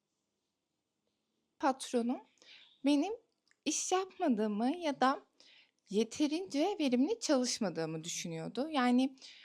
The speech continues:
düşünüyor galiba, <laughs> bu konuda hala net bir fikir yok. Bu da şundan kaynaklanıyor.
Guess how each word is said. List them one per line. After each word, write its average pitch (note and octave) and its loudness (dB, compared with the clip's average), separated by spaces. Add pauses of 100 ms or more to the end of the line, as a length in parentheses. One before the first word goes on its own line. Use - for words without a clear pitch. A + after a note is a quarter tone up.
(400)
düşünüyor B3 4
galiba, F3 -4
<laughs> A3+ -4
bu G3 -4
konuda G3+ -2
hala F#3+ 0
net F3+ -8
bir F#3+ -4
fikir - -12
yok. C4+ -6 (380)
Bu C#4+ 0
da G4+ 6
şundan D#4+ -2
kaynaklanıyor. F#3 -2